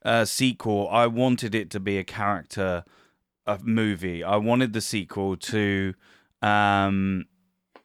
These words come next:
to focus on the characters and how they deal with it, and they did that, and Coogler did that very well.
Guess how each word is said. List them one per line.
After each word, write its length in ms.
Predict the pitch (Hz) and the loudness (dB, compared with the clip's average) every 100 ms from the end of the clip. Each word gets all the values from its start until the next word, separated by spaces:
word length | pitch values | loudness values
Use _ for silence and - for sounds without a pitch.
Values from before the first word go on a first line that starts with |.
| _ _ | _ _
to 420 | - 123 117 110 98 | -4 2 2 2 0
focus 760 | - 117 107 - 98 - - - 104 | 0 0 0 -4 -4 -6 -14 -6 0
on 400 | 101 95 92 - _ _ | 0 0 -4 -10 _ _
the 180 | 92 98 | -6 -6
characters 600 | - 107 104 98 - 90 | -2 0 0 0 -6 -6
and 140 | 95 | -6
how 260 | 90 107 104 | -2 0 2
they 180 | 98 95 | 2 -2
deal 280 | 82 98 95 | 0 0 0
with 120 | 85 | -2
it, 60 | 90 | -4
and 100 | 101 | 0
they 120 | 139 143 | 0 0
did 300 | 151 123 - | 0 -2 -2
that, 260 | 82 76 | -6 -6
and 200 | 98 104 | -6 -6
Coogler 460 | - 143 113 110 95 | -2 -2 0 -2 0
did 200 | 117 98 | -2 -2
that 200 | 98 90 | -2 -2
very 260 | 98 113 110 | 0 2 2
well. 360 | 98 95 76 | 2 0 -2